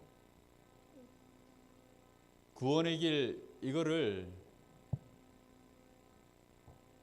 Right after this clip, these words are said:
이 십자가 그리시면서,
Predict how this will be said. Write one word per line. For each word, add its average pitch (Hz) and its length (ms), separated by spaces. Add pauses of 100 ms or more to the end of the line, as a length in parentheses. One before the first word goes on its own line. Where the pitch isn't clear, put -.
(560)
이 131 60
십자가 180 500
그리시면서, 107 1000